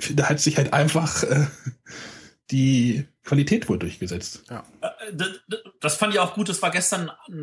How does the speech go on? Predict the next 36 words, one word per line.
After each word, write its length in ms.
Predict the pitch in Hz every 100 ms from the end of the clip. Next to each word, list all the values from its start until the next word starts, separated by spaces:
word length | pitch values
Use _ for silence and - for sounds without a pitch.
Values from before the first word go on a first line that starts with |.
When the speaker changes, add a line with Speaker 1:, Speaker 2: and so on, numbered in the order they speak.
| 147 139
Speaker 3:
Abend 320 | 123 143 240
oder 160 | 240 214
sowas 320 | 202 202 196
oder 140 | 202 156
Nachmittag 420 | 160 185 190 170
war 60 |
das 160 | 180 175
ein 80 | 170
Tweet 240 | - 190
von, 320 | 170 185 165 165
äh, 340 | 160 147 147
dem 120 | 143
Martin 300 | 143 139 143
Klein, 420 | 135 151 180 262 - _ _
der 160 | - 160
geschrieben 280 | 190 180
hat, 200 | 175 170 -
<laughs> 80 | -
auch 260 | - 180 -
acht 240 | 247 -
Stunden 380 | - 240 214 190
nach 300 | 170 190 240
der 80 | 226
Nominierung, 720 | 208 190 175 202 277 339 285 - _ _ -
äh, 60 |
hat 280 | 175 170 208
es 80 | -
noch 160 | 185 -
kaum 260 | 220 277
einer 220 | 208 202
geschafft, 420 | 180 175 214 214 -
irgendeine 460 | 196 196 170 170
komplette 400 | 156 175 190 165
Geekliste 500 | - 240 226 220 208
zu 160 | - 202
machen, 280 | 180 175